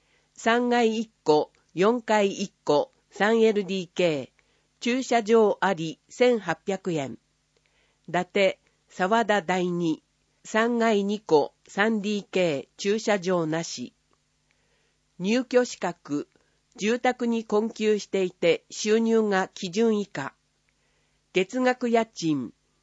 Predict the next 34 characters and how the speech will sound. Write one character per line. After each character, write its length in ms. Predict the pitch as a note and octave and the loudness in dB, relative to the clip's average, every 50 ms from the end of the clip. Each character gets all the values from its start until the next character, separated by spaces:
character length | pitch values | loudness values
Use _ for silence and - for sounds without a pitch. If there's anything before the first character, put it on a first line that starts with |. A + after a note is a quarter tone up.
| _ _ | _ _
住 240 | - - G#3 A#3 B3+ | -4 -2 -2 0 0
宅 240 | - B3 B3 - - | 0 -2 -2 -2 -2
と 160 | - A3 A3+ | 0 0 0
収 280 | G#3+ - - G3 G#3 G#3+ | 0 0 -2 -2 -2 0
入 260 | G#3 G#3 G3+ G3+ F#3+ | 0 2 2 2 2
に 180 | F#3+ F#3 F3 | 2 0 0
よ 160 | F3 E3+ E3 D#3+ | 0 0 0 0
る。 240 | D3 D3+ - - _ _ _ _ _ _ _ _ _ _ _ _ _ _ _ - | -2 -6 -8 -8 _ _ _ _ _ _ _ _ _ _ _ _ _ _ _ -2
申 220 | F3 G3+ A3 B3+ B3+ | 2 4 4 4 2
し 80 | - | 0
込 160 | - - A#3+ B3 | 0 0 2 2
み 160 | A#3+ B3 A3+ | 2 0 -4
期 140 | - - - | -8 -10 -6
間、 340 | - F3+ D#3+ C#3+ B2+ - - _ _ _ _ _ _ | -4 -4 -2 -4 -6 -10 -14 _ _ _ _ _ _
六 260 | - F3+ F#3+ - B3+ | -4 -4 -2 0 0
月 300 | B3 B3 C4 B3+ - A#3 | 0 0 0 0 -2 -2
二 220 | A#3 A#3+ B3+ B3 A3 | -2 0 -2 -2 0
十 200 | A3 G3+ G3 F#3 | 2 2 2 4
四 180 | F3 E3 E3 - _ - | 2 2 0 -2 _ -2
日 140 | F3+ F3 E3 | -2 0 0
木 320 | E3+ E3+ E3 - A#3 A#3 | 0 -2 -4 -4 -2 2
曜 220 | A#3 A3+ A3+ G#3 | 4 4 4 4
か 160 | - - D#3+ D3+ | 2 -2 -4 -2
ら 240 | D3+ C#3+ C#3 - _ _ _ _ _ | -2 -2 -2 -2 _ _ _ _ _
七 280 | - - - - B3 | -20 -12 -6 -4 0
月 260 | G#3+ A3+ A3 A3 - - | 2 2 0 0 -4 -8
九 140 | - G3 E3+ - G3+ G3 | -10 -8 -4 -2 -2 0
日 420 | F#3+ F#3 F3+ - E3+ D#3+ - - _ _ | 0 -2 -2 -2 -2 -2 -2 -4 _ _
金 280 | - - G3+ G#3 G#3 G3+ | -8 -4 -2 -2 0 0
曜。 400 | F#3 F3 E3+ E3 D3 B2+ G#2+ - _ _ _ _ _ _ _ _ _ _ _ _ _ _ _ _ _ _ _ _ - - | 0 2 2 2 0 -2 -6 -10 _ _ _ _ _ _ _ _ _ _ _ _ _ _ _ _ _ _ _ _ -20 -8
随 260 | - A3+ C4+ C#4 B3 | -4 -2 0 0 -2
時 160 | G3+ F#3+ F#3+ | -2 -6 -2
募 160 | E3 D#3 E3 E3+ | 2 2 2 2
集。 520 | - - - E3+ E3 D#3+ D3+ C#3 - - | 0 -4 -4 -2 -2 0 -2 -2 -4 -8